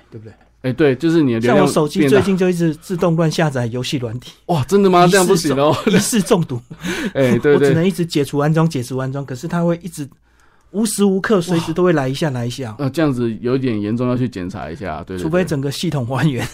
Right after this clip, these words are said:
Speaker 1: <laughs> 好，那最后我们再聊你另外一个兼职啊，就是我们汉声电台的节目主持人。
Speaker 2: 嗯。<laughs> 哎呀。
Speaker 1: 要不要讲一下你为什么对节目主持有兴趣？那其实也坚持
Speaker 2: 哦，也五年了哦。
Speaker 1: 好多年了，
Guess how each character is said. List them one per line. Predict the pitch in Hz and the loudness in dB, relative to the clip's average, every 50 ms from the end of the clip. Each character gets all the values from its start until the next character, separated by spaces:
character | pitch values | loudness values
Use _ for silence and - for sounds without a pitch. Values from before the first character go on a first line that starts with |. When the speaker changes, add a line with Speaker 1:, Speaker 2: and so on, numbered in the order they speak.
| - - - - - 190 170 | -12 -12 -4 -2 -2 -2 -2
Speaker 1:
<laughs> | 135 - 151 - 175 240 269 - - _ | -4 -6 -6 -8 -8 -12 -14 -16 -18 _
好， | - 151 165 170 - | -8 -8 -8 -8 -6
那 | - 202 202 | -2 -2 -2
最 | 196 - 240 | 0 0 0
后 | 208 202 214 | 2 2 2
我 | 180 | 2
们 | 160 | 2
再 | 151 185 185 | 2 2 2
聊 | 156 156 143 147 | 2 2 2 2
你 | 147 135 | 0 0
另 | 127 143 202 190 175 175 | 0 2 2 4 4 4
外 | 175 156 | 2 2
一 | 156 147 | 2 0
个 | 151 | -2
兼 | 135 - - 160 151 156 156 | -4 -2 -2 0 0 0 -2
职 | - - 120 107 110 | -4 -6 -10 -10 -10
啊， | 113 110 - - | -10 -12 -12 -10
就 | - 147 | -6 -2
是 | 135 135 160 | 0 2 2
我 | 151 131 | 2 0
们 | 123 127 123 131 135 | -2 -2 -4 -4 -4
汉 | - 220 202 | -2 0 0
声 | 170 165 185 180 175 | 0 0 0 0 2
电 | 190 185 175 | 2 2 2
台 | - - 151 | 2 0 0
的 | 147 151 151 | 0 0 0
节 | - - | 0 0
目 | 180 208 208 196 | 0 2 0 0
主 | - 170 | 0 -2
持 | 156 - 175 175 | -2 0 2 2
人。 | 190 196 190 208 | 4 4 2 2
Speaker 2:
嗯。 | 202 - - | -2 -6 -8
<laughs> | - | -2
哎 | - 170 | 0 2
呀。 | 156 151 | 4 4
Speaker 1:
要 | 208 | 4
不 | 240 | 2
要 | 233 | 2
讲 | 220 - 165 151 | 2 0 0 2
一 | |
下 | 165 214 190 | 2 2 2
你 | 156 143 | 2 2
为 | 147 196 185 | 0 0 0
什 | - 139 | 0 -2
么 | 135 147 - | -4 -4 -2
对 | - 175 - 185 | -2 0 0 0
节 | 170 - 156 | 0 -2 -2
目 | 143 156 156 | -2 -2 -4
主 | - 135 | -4 -4
持 | 120 120 131 | -6 -4 -4
有 | 123 117 | -4 -4
兴 | - - 139 | -4 -4 -4
趣？ | 127 - 135 | -4 -4 -4
那 | 127 139 151 143 127 - _ _ _ _ _ | -2 -2 -2 -4 -6 -10 _ _ _ _ _
其 | - - 151 | -8 -8 -6
实 | 151 175 170 | -4 -2 -2
也 | 156 127 | -4 -4
坚 | 120 - 160 165 | -4 -4 -4 -4
持 | 165 - - 135 123 123 120 135 - _ _ _ - - _ _ _ _ - | -4 -6 -10 -12 -12 -12 -12 -16 -20 _ _ _ -20 -20 _ _ _ _ -14
Speaker 2:
哦， | - 113 107 98 90 - | -12 -10 -8 -8 -8 -8
也 | - 107 110 | -6 -6 -6
五 | 85 - - 107 110 107 | -6 -8 -8 -8 -6 -4
年 | 107 107 107 110 | -4 -2 -2 -2
了 | 117 113 110 | -2 -2 -2
哦。 | 107 110 113 | -4 -4 -4
Speaker 1:
好 | 139 139 | -4 -2
多 | - - - | 0 0 0
年 | 147 127 117 | 0 -2 -4
了， | 110 110 | -6 -8